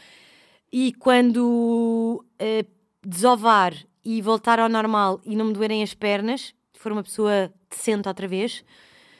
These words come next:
eh, voltarei. Tenho muitas saudades, bah, mas não me apetece agora na gravidez. Não me sinto em forma, não me apetece.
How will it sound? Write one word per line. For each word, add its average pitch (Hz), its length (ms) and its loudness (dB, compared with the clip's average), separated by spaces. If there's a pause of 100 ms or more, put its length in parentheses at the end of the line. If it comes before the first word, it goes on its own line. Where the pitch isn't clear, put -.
(440)
eh, 226 240 2
voltarei. 226 500 2
Tenho 190 220 -8
muitas 208 240 -8
saudades, 233 380 -2
bah, 214 240 -2
mas 202 160 -6 (200)
não 240 160 -2
me 269 80 0
apetece 220 440 -4
agora 196 240 -2
na 202 80 -2
gravidez. 190 580 -4
Não 202 140 -6
me 196 60 -8
sinto 247 220 -6
em 233 80 -4
forma, 226 360 0
não 220 80 -4
me 214 60 -4
apetece. 214 600 -8